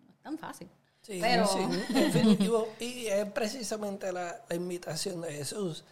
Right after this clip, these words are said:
Speaker 2: Él nos está diciendo, "Construye como en Puerto Rico, construye como si viniera un huracán". ¿Por qué van a llegar?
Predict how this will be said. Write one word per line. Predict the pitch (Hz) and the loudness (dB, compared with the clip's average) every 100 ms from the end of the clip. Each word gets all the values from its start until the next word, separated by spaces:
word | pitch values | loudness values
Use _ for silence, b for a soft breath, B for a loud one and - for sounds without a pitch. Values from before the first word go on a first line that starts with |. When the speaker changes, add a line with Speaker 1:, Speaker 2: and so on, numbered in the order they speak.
| b b - | b b -6
Speaker 2:
Él | 175 190 | -2 2
nos | 202 | 2
está | 202 202 | 2 2
diciendo, | 208 190 226 214 196 202 170 151 B B _ _ | 2 2 2 2 2 -2 -2 -6 B B _ _
"Construye | 185 190 185 - 254 269 240 208 185 - - _ _ _ _ _ _ | 0 0 0 -4 -6 -4 -4 0 -2 -2 -14 _ _ _ _ _ _
como | 160 160 | -2 -2
en | 156 | -2
Puerto | 156 151 180 170 | -4 -4 -2 -2
Rico, | 190 180 165 | -2 -4 -2
construye | 180 175 180 233 226 190 | 0 2 2 4 4 2
como | 170 175 | 0 2
si | 190 | 0
viniera | 180 190 180 | -2 -2 2
un | 190 | 4
huracán". | 220 202 - 160 - _ _ _ _ _ _ _ _ _ _ _ _ _ - | 4 4 0 -8 -12 _ _ _ _ _ _ _ _ _ _ _ _ _ 2
¿Por | 185 180 | 2 2
qué | 220 | -2
van | 226 196 220 220 | 0 2 4 4
a | |
llegar? | 214 202 - | 4 0 -4